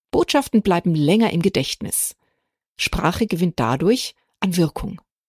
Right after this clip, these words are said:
Vielleicht stellst du dir vor deiner nächsten Präsentation nicht nur die Frage, was du sagen willst, sondern auch, welches Bild du erzeugen möchtest.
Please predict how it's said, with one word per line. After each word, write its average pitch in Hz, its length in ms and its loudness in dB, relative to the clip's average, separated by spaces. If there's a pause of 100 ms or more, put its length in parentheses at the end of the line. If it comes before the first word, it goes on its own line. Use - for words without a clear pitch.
(1120)
Vielleicht 233 360 2
stellst - 360 0
du 202 60 0
dir 190 260 4
vor 156 200 0
deiner 143 380 0
nächsten 156 480 -2
Präsentation 160 840 0
nicht 196 240 0
nur 165 80 2
die 147 120 -2
Frage, 165 540 -2
was 151 160 0
du 170 100 -2
sagen 180 320 2
willst, 208 340 0 (260)
sondern 202 360 0
auch, 185 320 0 (220)
welches 170 580 2
Bild 233 500 0 (100)
du 170 100 0
erzeugen 143 580 -2
möchtest. - 600 -6